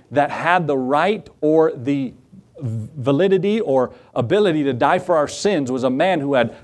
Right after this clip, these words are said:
pure blood running through his veins. Sinless blood. That man was Jesus Christ. Was he a man? Absolutely. Did he have evil thoughts? No.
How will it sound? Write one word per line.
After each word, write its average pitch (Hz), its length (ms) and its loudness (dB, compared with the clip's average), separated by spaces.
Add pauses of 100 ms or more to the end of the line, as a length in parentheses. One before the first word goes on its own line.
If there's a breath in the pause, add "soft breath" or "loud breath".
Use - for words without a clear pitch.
pure 196 320 2
blood 151 420 2
running 135 240 -2
through 135 140 -4
his 120 100 -4
veins. 110 480 -4 (100)
Sinless 196 560 0
blood. 135 400 0 (360)
That 127 120 0
man 139 180 2
was 110 100 -4
Jesus 104 300 -2
Christ. - 440 -6 (360)
Was 131 200 0
he 143 100 4
a 139 60 2
man? 156 400 0
Absolutely. 120 540 -6 (280)
Did 135 100 0
he 151 100 2
have 151 180 2
evil 160 280 0
thoughts? 170 420 -2
No. 110 380 -4